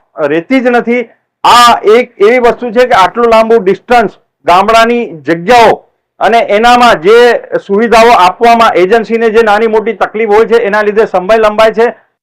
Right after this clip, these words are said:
આવનારા સમયમાં આ પમ્પિંગ સ્ટેશનો બધા જ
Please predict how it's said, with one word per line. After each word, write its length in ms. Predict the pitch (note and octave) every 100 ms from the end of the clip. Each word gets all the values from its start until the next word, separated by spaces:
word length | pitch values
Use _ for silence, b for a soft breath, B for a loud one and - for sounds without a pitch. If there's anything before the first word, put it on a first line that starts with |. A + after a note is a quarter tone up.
| _
આવનારા 440 | D3+ F3+ A#3 C4 C4
સમયમાં 520 | B3 A3+ G#3+ E3 G#2+ _ _ _ _ _ _ _ _ _ -
આ 180 | G#3+
પમ્પિંગ 360 | A#3 A3+ A#3 A#3+
સ્ટેશનો 420 | - G3+ A3 A3+
બધા 340 | F#3 F3 G#3+
જ 80 | G#3+